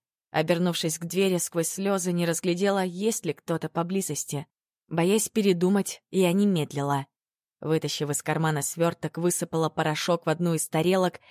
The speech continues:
весь, без остатка. Отошла за вилками, а когда вернулась, не поверила своим глазам. Яд растворился,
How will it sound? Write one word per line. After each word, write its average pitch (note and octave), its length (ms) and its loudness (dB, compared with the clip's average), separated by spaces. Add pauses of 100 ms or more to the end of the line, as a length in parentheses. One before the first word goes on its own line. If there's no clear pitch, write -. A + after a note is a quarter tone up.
(160)
весь, F3+ 460 0 (160)
без F#3 200 2
остатка. E3+ 640 -2 (460)
Отошла F#3+ 480 0
за F3 140 2
вилками, F#3+ 520 2
а E3+ 140 2
когда E3+ 300 0
вернулась, F3 680 0 (240)
не G3+ 160 2
поверила G3 640 2
своим F#3+ 460 0
глазам. F#3+ 580 0 (540)
Яд C4+ 400 0
растворился, F3 800 0